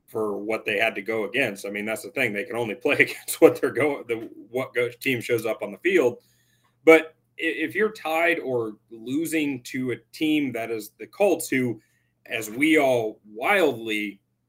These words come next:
incorrectly predicted last week, we were gonna blow the doors off of, you can't be conservative.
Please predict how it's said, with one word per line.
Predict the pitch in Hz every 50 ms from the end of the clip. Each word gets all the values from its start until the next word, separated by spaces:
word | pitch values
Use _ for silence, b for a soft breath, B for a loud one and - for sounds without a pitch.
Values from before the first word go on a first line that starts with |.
| _ _ -
incorrectly | 123 123 120 123 - 113 113 113 107 - 110 110
predicted | 107 - 110 104 104 98 - 104 101
last | 104 104 107 104 - -
week, | 107 110 107 104 -
we | 107 104 101
were | 104 98
gonna | 107 110 107 98
blow | - 113 120 117
the | 104 104
doors | - 113 131 160 165 151 120
off | 113 107 98 - -
of, | 107 107 107 104 104 - _ _ _ _ _ _ _ _ _
you | - 127 156 175
can't | 170 - - 180 185 190 190 190 -
be | - 156 160
conservative. | - 143 120 120 - 165 202 - - - -